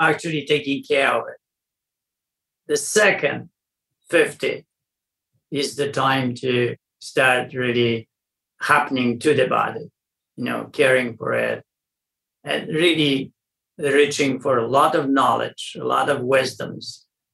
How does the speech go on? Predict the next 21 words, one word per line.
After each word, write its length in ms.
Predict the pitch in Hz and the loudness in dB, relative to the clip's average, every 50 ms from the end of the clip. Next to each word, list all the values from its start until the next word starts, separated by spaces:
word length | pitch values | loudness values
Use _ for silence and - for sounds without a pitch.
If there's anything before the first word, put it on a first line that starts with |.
| _ - | _ -16
how 480 | - 113 101 - - 151 143 135 135 131 | -14 -12 -8 -2 0 2 4 4 2 0
to 240 | - - 135 135 131 | -2 -4 -8 -8 -4
take 300 | - 143 127 120 123 120 | -2 0 0 0 -2 -8
care 360 | - - 139 131 127 127 120 | -6 -2 0 0 0 0 -2
of 220 | 120 - - - - | -6 -8 -8 -10 -12
it. 140 | - - - _ _ _ _ _ _ _ _ _ _ _ _ _ - | -12 -14 -18 _ _ _ _ _ _ _ _ _ _ _ _ _ -14
So 500 | - - - 151 139 131 131 127 127 160 | -6 0 2 4 4 4 4 2 0 -2
you 280 | 143 135 135 135 135 135 | -4 -4 -2 -2 -2 0
can 240 | 143 139 131 131 | 0 -2 0 -2
have 720 | 131 127 120 113 117 139 143 139 135 127 123 123 120 117 - _ _ _ _ _ _ _ _ _ | -4 -6 -6 -6 -4 -4 -2 -2 -2 -2 -2 -2 -6 -8 -12 _ _ _ _ _ _ _ _ _
the 100 | - 135 | 0 0
sustainability 1500 | 135 127 - - 151 143 139 - - 143 131 123 120 120 110 135 147 143 135 135 - 131 - 139 131 123 120 120 120 - _ _ _ _ _ _ _ _ _ _ - | 0 2 2 2 0 0 0 -2 -2 0 0 0 -2 -2 0 2 2 4 2 2 0 -2 -2 -2 -2 0 -2 -4 -8 -10 _ _ _ _ _ _ _ _ _ _ -4
of 320 | 139 135 127 110 107 110 | -2 -2 0 -2 -4 -4
good 280 | 107 165 170 175 156 165 | 2 4 4 4 4 4
life, 520 | 160 156 151 147 139 139 135 131 131 - _ _ _ _ _ _ _ _ _ _ _ _ _ _ _ _ _ _ - | 4 4 6 4 4 2 0 -2 -4 -10 _ _ _ _ _ _ _ _ _ _ _ _ _ _ _ _ _ _ -6
uh, 200 | 123 120 120 120 | -4 -4 -4 -4
long 380 | 120 120 131 151 160 160 151 143 | -4 0 2 4 4 4 4 2
life, 500 | 139 135 139 139 135 127 127 123 123 120 _ _ _ _ | 2 2 2 2 2 0 -2 -4 -6 -10 _ _ _ _
and 260 | - 131 131 131 123 - | -10 -8 -8 -8 -10 -4
quality 560 | - 143 147 147 143 135 131 131 127 156 139 | 4 6 6 6 6 4 2 -2 -4 -8 -8
life, 480 | 117 117 117 - - - - - - | -8 -8 -8 -8 -10 -10 -12 -12 -16